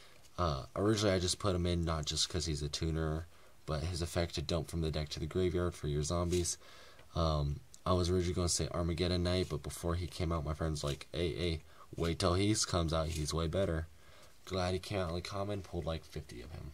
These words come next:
<laughs> One Tristan, Knight of the Underworld.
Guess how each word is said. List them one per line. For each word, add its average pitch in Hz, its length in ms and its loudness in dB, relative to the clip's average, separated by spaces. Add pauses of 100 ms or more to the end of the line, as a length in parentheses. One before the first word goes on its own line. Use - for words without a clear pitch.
(140)
<laughs> 90 140 -4 (1300)
One 104 460 2
Tristan, 113 760 4 (340)
Knight 92 260 6
of 92 100 4
the 95 120 4
Underworld. 104 440 2